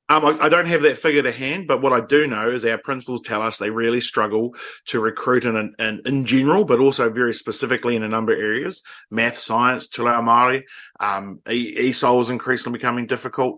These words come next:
Um, and, and that's across the board, across the country. Nearly every school I visit, I, I, oh, every school I visit, I ask, "What's your recruitment like?" And they say, "We're having trouble." And it's every school. And I've, uh, gone the length and breadth of this country visiting schools.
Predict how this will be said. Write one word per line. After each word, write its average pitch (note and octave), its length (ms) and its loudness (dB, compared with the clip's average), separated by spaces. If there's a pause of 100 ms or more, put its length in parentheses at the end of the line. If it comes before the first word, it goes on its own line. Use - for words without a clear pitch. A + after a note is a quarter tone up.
(460)
Um, A#2+ 400 2
and, A#2+ 340 -2
and B2+ 160 0
that's D3 200 2
across - 340 0
the - 80 -4
board, A#2 240 -4
across D#3 400 0
the - 100 -8
country. A2+ 380 -6
Nearly A#2 300 -2
every C#3 200 4
school B2+ 280 2
I A2+ 60 2
visit, A2 340 -4 (360)
I, G2+ 120 -2
I, A#2+ 400 2
oh, G#2 280 -4
every D#3+ 220 4
school C3 180 0
I A#2+ 40 2
visit, C#3+ 220 2
I A2 120 0
ask, A#2+ 300 0 (340)
"What's A2+ 300 -6
your A2+ 120 -2
recruitment C3+ 460 0
like?" C#3+ 260 0
And A2+ 140 -8
they A2+ 60 -6
say, A#2+ 220 -2
"We're A#2 180 -2
having C3+ 200 0
trouble." A#2 440 -6
And A#2 100 -4
it's B2 180 -6
every C#3 300 2
school. A#2+ 400 -2 (320)
And A2 140 -2
I've, - 180 4 (260)
uh, A2 100 -8 (120)
gone B2+ 200 2
the B2 60 4
length D#3 280 4
and B2+ 100 -6
breadth C3+ 240 2
of B2 80 -6
this A2 140 -6
country A#2+ 420 -4
visiting A#2 380 -4
schools. D3+ 500 -2